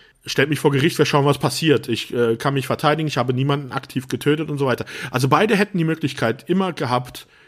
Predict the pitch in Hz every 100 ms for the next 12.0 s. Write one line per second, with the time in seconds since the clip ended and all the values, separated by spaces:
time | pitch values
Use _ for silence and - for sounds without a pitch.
0 | _ _ - 139 143 135 135 120 113 123
1 | 127 123 110 113 113 - 113 - 110 -
2 | 113 - 110 117 113 131 127 135 139 170
3 | 180 185 - 175 170 170 - 143 127 127
4 | - 147 175 170 123 147 151 139 135 135
5 | 143 135 131 - - - 156 139 139 147
6 | 131 123 - - 135 190 208 - 151 147
7 | 147 135 127 160 - 156 151 - 123 127
8 | 131 120 131 139 - - 131 127 127 135
9 | 135 123 160 151 151 156 139 131 - 139
10 | 127 131 120 117 147 - 127 139 131 131
11 | 127 123 113 120 - 107 98 95 95 90